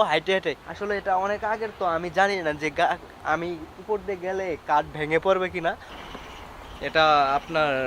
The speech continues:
দেখতে পাচ্ছেন কাঠগুলো, কাঠগুলো অনেক আর কি ইয়া হয়ে রয়েছে, এখনো অনেক নতুনের মতোই আছে, দেখতে পাচ্ছেন? হ্যাঁ? এটা হলো, এই পাশে হলো মেন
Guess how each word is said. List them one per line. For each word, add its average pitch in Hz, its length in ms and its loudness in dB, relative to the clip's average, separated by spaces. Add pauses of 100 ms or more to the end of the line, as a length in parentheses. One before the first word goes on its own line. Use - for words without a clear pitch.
(1160)
দেখতে 143 200 -6
পাচ্ছেন 175 240 0 (100)
কাঠগুলো, 139 400 2 (840)
কাঠগুলো 156 340 4 (140)
অনেক 180 200 2 (100)
আর 180 60 2 (100)
কি 190 80 0 (160)
ইয়া 151 220 6
হয়ে 175 200 6
রয়েছে, 165 280 0 (1200)
এখনো 180 240 0 (160)
অনেক 185 160 4 (180)
নতুনের 214 360 2
মতোই 190 280 4
আছে, - 160 -2 (100)
দেখতে 117 220 -6
পাচ্ছেন? 160 260 -4 (1600)
হ্যাঁ? 151 160 -10 (1600)
এটা 143 180 0
হলো, 165 220 6
এই 165 100 8
পাশে - 260 4
হলো 165 220 6
মেন 151 140 6